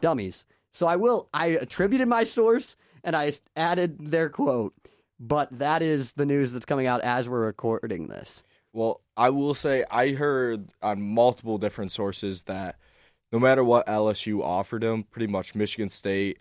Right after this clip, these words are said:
Speaker 2: and the alumni of Michigan State were willing to match
Speaker 1: Well,
Speaker 2: it
Speaker 1: and,
Speaker 2: up
Speaker 1: and
Speaker 2: to ten million dollars a year.
Speaker 1: And he got the A D he wanted. His friends with Alan Haller, and
Speaker 2: And he coached,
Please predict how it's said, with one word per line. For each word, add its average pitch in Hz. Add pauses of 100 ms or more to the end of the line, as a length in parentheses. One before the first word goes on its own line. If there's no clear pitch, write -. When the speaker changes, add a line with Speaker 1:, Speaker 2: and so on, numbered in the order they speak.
Speaker 2:
and 92 (840)
the 104
alumni 110
of 110
Michigan 113
State 113
were 101
willing 104
to 92
match 92
Speaker 1:
Well, 277
Speaker 2:
it 208
Speaker 1:
and, 214 (320)
Speaker 2:
up 214
Speaker 1:
and 190
Speaker 2:
to 143
ten 120
million 104
dollars 92
a 87
year. 82
Speaker 1:
And 233
he 262
got 226
the 196
A 175
D 127
he 131
wanted. 104 (540)
His 135
friends 147
with 147
Alan 107
Haller, 95 (360)
and 139 (500)
Speaker 2:
And 110
he 123
coached, 135